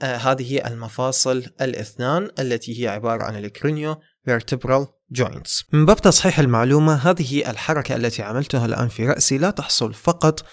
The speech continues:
في الكرينيو، آه، فيرتبرال joints، وإنما تساهم ما تبقى، ما تبقى من، آه، مفاصل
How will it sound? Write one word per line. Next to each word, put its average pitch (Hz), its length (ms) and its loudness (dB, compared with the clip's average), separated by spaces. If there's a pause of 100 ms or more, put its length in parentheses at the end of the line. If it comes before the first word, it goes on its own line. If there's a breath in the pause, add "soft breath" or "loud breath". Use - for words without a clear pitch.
(260 loud breath)
في 143 520 2
الكرينيو، 147 920 0
آه، 120 140 0
فيرتبرال 135 720 2
joints، 113 460 2
وإنما 131 400 -2
تساهم 170 720 2
ما 123 120 0
تبقى، 131 600 -4
ما 110 80 -4
تبقى 110 440 -4
من، 123 200 0 (400 loud breath)
آه، 117 140 0
مفاصل 113 720 2